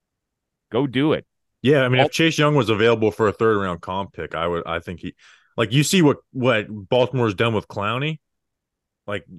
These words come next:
Speaker 2: Chase Young
Speaker 1: Yep.
Speaker 2: would have been, but they, but they, but like you said, they get sacks always starting to come along, and Clowney's playing well for them. Miami, they have Jalen Phillips, who's kinda up and down, and then,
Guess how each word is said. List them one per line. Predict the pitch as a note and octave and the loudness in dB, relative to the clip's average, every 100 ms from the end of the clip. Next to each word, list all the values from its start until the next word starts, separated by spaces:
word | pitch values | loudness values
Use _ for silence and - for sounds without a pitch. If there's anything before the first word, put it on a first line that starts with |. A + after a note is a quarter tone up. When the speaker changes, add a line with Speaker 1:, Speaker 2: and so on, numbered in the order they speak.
| F#2+ | -10
Speaker 2:
Chase | - C#3+ C3 | -4 -2 2
Young | C3 | 2
Speaker 1:
Yep. | |
Speaker 2:
would | A#2 | 2
have | F2 | -2
been, | G#2+ G2 | -4 -2
but | D#3 | 0
they, | F3 F3 | 2 2
but | D3+ D#3+ | 0 0
they, | F3+ F3 | 0 0
but | C#3+ E3 | -2 -4
like | D#3 C#3 | -2 -6
you | |
said, | C3 B2 F2 | -6 -4 -4
they | G#2 | -4
get | C3 B2+ | -6 -6
sacks | - A2+ A2 G#2 - | -4 -2 -2 -6 -12
always | A2 A2 A2 A2 G#2 | -8 -4 -2 -4 -6
starting | - G2 | -10 -10
to | G#2 | -10
come | G#2+ | -10
along, | G2+ G2 G2 F#2+ | -6 -4 -4 -4
and | D#2+ | -10
Clowney's | - G2 F#2 F#2 | -10 -8 -6 -8
playing | - F2+ F2 | -8 -8 -2
well | F2 F2 | -2 -2
for | F2 | -6
them. | F2 E2+ - _ _ _ _ _ | -6 -8 -12 _ _ _ _ _
Miami, | G#2 A#2 C3 C3+ B2+ - | -4 0 0 0 0 0
they | A#2+ | 0
have | A#2+ | 0
Jalen | G#2 G#2+ A2 G#2 | 0 0 0 -2
Phillips, | - G#2 G#2 G2+ - | -2 0 2 0 -4
who's | - G2 F2 - _ | -8 -8 -8 -14 _
kinda | - A2+ G#2 F2+ F2 - - | -10 -6 -4 -6 -8 -16 -8
up | G2 G2+ | -6 -6
and | F#2 | -4
down, | F2+ F2 F2+ | -2 -2 -4
and | F2 E2 | -6 -6
then, | E2+ D#2 | -8 -10